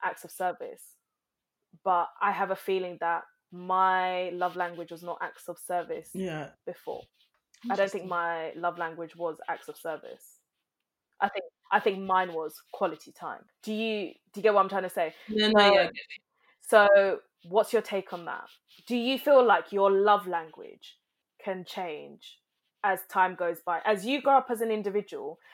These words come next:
Speaker 1: and being in, you know, like, let's just say logically, yeah? So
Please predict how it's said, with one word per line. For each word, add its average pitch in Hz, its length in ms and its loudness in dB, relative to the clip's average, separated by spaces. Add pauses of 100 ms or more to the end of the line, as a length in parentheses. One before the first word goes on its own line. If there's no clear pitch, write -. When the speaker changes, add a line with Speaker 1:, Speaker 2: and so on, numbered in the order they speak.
(140)
Speaker 1:
and 190 360 -6 (200)
being 240 240 0
in, 220 320 0
you 202 120 -6
know, 185 120 0
like, 175 320 0 (1080)
let's 196 200 -2
just 190 180 -8
say 165 380 -8 (100)
logically, 185 840 0 (160)
yeah? 190 300 -6 (560)
So 180 640 4